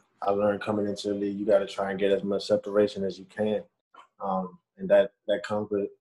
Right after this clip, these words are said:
route running. So I, I watch guys like, uh, Keenan Allen and uh, Antonio Brown and Julio Jones and how they run their routes off steps and stuff like that, and just try to incorporate it into my game.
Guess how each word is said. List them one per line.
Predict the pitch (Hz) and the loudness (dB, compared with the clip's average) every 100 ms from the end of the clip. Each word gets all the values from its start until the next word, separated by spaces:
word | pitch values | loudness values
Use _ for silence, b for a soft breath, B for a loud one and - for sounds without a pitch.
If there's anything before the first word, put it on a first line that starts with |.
| _ | _
route | 113 110 110 | 4 6 6
running. | 104 98 | 2 0
So | 95 98 | -2 2
I, | 98 - 107 | 2 2 2
I | |
watch | 107 101 - | 4 4 2
guys | 101 98 101 | 2 2 2
like, | 95 95 - | -4 -8 -8
uh, | 95 92 - _ - | -14 -16 -18 _ -8
Keenan | 110 104 101 | -6 -4 -2
Allen | 104 104 104 104 95 | 2 2 2 -2 -8
and | 90 _ _ _ _ _ - | -12 _ _ _ _ _ -12
uh, | 92 - | -8 -8
Antonio | 95 98 98 98 | -10 -10 -6 -6
Brown | 92 95 95 95 92 | -4 -4 -2 -2 -4
and | 92 | -4
Julio | 98 98 95 | -6 -4 -4
Jones | 98 95 92 | -6 -6 -8
and | 92 | -8
how | 92 | -4
they | 95 | -2
run | 95 95 | -2 -4
their | 95 92 | -2 0
routes | 95 95 95 - | 2 2 0 -4
off | 92 90 | -6 -6
steps | - - 101 - - | -8 -2 -2 -2 -10
and | 92 | -12
stuff | - 95 92 | -6 -6 -4
like | 92 92 | -6 0
that, | 98 98 | 0 0
and | 95 | -2
just | 110 - | -6 -2
try | 98 | -2
to | 98 | -2
incorporate | 95 - 107 101 98 98 | -4 0 0 -2 -4 -4
it | 98 | -6
into | 92 95 | -8 -6
my | 98 95 | -4 -4
game. | 101 202 | -4 -2